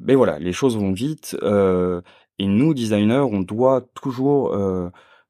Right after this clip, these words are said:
se mettre à niveau pour pouvoir justifier nos choix avec évi-, évidemment la data. Et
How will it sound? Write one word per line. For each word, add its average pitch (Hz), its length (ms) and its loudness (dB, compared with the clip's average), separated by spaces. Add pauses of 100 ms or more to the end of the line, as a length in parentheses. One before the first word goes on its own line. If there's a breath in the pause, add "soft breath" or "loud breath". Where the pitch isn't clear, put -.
(160)
se - 240 -2
mettre 113 260 2
à 110 60 4
niveau 120 320 2
pour 139 360 -4
pouvoir 117 320 0
justifier 107 360 -6
nos 101 120 2
choix 120 400 2
avec 95 300 0
évi-, 95 260 -10
évidemment 110 360 0
la 101 60 0
data. 101 440 2
Et 87 140 -2